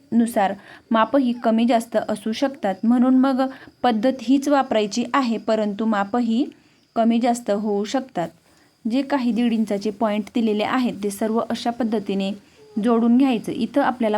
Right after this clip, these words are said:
फक्त शिलाई मार्जिन ॲड करून आणि जे काही दीड इंच अंतर आहे तिथंपर्यंत बरोबर कटोरी, अ, कटोरीचा शेप देऊन आणि पूर्ण कटोरी आपल्याला लगेचच कट करून घ्यायची आहे.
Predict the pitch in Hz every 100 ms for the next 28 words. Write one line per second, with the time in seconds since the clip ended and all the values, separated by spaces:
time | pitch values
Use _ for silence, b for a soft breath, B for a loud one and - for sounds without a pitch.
0 | 302 269 - 240 262 240 240 262 220 202
1 | 208 - 196 202 269 262 233 214 202 233
2 | 240 247 196 202 196 190 196 - 190 -
3 | 247 233 202 220 - 240 247 233 190 196
4 | 185 190 185 202 196 196 196 202 190 -
5 | B B B B B - 202 208 214 233
6 | 233 202 202 214 196 247 233 - 202 196
7 | 220 220 247 240 214 196 - 190 180 185
8 | 196 196 202 214 _ 208 - - 247 214
9 | 202 233 214 - - 190 151 180